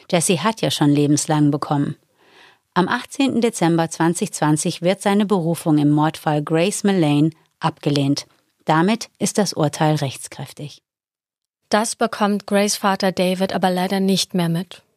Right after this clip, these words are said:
Speaker 2: Er stirbt Mitte November zweitausendzwanzig an den Folgen einer Krebserkrankung.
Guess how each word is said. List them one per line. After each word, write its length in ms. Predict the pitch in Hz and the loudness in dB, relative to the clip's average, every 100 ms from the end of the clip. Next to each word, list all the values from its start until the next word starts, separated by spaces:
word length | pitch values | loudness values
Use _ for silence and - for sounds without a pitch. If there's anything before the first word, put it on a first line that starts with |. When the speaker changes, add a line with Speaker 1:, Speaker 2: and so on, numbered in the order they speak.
| _ | _
Speaker 2:
Er 300 | - 202 202 | 0 2 2
stirbt 380 | 220 - 208 208 | 0 0 -2 0
Mitte 240 | 202 208 214 | 0 0 0
November 400 | 202 190 196 196 | 0 0 0 -2
zweitausendzwanzig 1200 | - 190 - 190 190 - 180 185 - 202 - 202 | 0 0 0 0 -2 -2 -2 -2 0 -2 0 0
an 100 | 190 | 2
den 140 | 190 | 2
Folgen 340 | - 190 190 | 2 2 2
einer 220 | 196 190 196 | 0 0 -2
Krebserkrankung. 1000 | - 208 - 190 - 170 165 170 196 | 0 -2 0 -4 -2 -2 -2 -6 -8